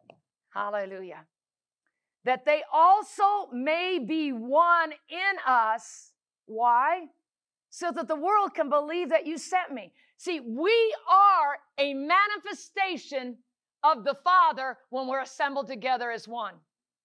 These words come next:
We are a demonstration of Christ when we're connected together as one. And he says, goes on and says, "And the glory which you gave me,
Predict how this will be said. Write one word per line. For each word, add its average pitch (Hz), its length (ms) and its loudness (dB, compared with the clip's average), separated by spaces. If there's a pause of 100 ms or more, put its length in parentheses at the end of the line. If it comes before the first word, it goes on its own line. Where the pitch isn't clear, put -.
(1200)
We 403 440 0
are 381 420 6
a 294 100 0
demonstration 339 1040 -2
of 254 180 -4
Christ 285 540 -2 (180)
when 320 220 -2
we're 311 120 2
connected 311 640 -2
together 277 640 -2
as 247 260 -2
one. 240 440 -6 (800)
And 285 160 0
he 285 80 -8
says, 370 380 2
goes 320 240 0
on 370 200 2
and 339 100 -10
says, 277 300 -4 (100)
"And 277 200 -2
the 262 80 2
glory 370 760 2 (300)
which 254 300 -8
you 277 180 -6
gave 330 520 0
me, 269 460 -8